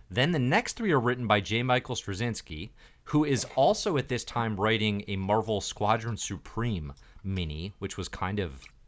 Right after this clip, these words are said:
kind of lost in the shuffle of Marvel two thousand stuff.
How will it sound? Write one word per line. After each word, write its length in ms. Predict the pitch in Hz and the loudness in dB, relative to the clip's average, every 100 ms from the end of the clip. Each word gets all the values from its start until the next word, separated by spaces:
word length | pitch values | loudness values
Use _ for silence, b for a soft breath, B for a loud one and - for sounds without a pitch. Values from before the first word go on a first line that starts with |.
| - | -8
kind 160 | 104 | -4
of 80 | 117 | -4
lost 320 | 78 90 - | 0 0 -2
in 60 | 80 | -10
the 80 | 69 | -12
shuffle 400 | - 98 - 80 | -8 -8 -8 -14
of 100 | 82 | -12
Marvel 380 | 82 87 95 | -8 -4 -4
two 160 | 82 98 | -4 -4
thousand 380 | 85 90 82 76 | 0 0 0 -4
stuff. 340 | - 73 78 | -6 -6 -6